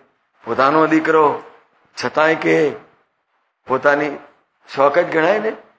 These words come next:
કૌશલ્યાજી. તો એ, એના પુત્રને આટલો વ્હાલ આપે, વાત્સલ્ય આપે, પણ પોતાના દીકરાને થોડોક અળગો. ખોળામાં બેઠા હોય ને રામ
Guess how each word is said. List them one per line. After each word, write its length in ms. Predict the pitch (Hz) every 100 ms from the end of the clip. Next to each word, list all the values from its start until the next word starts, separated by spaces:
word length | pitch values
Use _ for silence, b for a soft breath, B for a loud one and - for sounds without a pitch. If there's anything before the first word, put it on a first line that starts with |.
| _ _ -
કૌશલ્યાજી. 680 | 131 143 151 160 151 135 117 - - _ _ _ _ _ _ _ -
તો 400 | 160 180 190 - - _ _ _ _ _ _ _ -
એ, 160 | 160 175
એના 340 | 165 160 180
પુત્રને 580 | 180 170 175 180 175 196
આટલો 480 | - - 175 180 170
વ્હાલ 220 | 147 165
આપે, 360 | 220 165 160 165
વાત્સલ્ય 500 | 151 147 156 156 160
આપે, 320 | 151 156 156
પણ 320 | - - 131
પોતાના 440 | 123 131 147 143
દીકરાને 440 | 139 139 131 135 131
થોડોક 340 | 127 127 131
અળગો. 260 | - - - - _ _ _ _ _
ખોળામાં 380 | - 123 139 135
બેઠા 320 | 127 120 135
હોય 80 | 165
ને 140 | 180
રામ 300 | 147 143 151